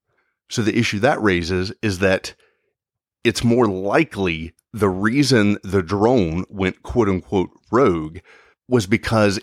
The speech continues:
it was not given the proper order. In other words, there was an order missing. Now, some questions might already be popping in your head,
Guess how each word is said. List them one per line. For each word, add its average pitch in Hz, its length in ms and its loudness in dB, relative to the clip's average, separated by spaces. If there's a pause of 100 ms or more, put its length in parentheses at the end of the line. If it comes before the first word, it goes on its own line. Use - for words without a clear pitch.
(100)
it 113 140 -2
was 104 260 0
not 110 520 2 (300)
given 92 480 0
the 104 120 -4
proper - 560 0
order. 95 400 -8 (240)
In 110 120 2
other 113 160 4
words, 90 380 -2 (360)
there 117 180 2
was 113 220 2
an 110 180 0
order 95 420 0 (140)
missing. 107 560 0 (920)
Now, 107 340 2
some 113 220 -2
questions 107 640 0
might 113 260 2
already 113 400 4
be 95 160 -2
popping 101 520 -4
in 85 100 -4
your 82 140 -4
head, 82 520 -4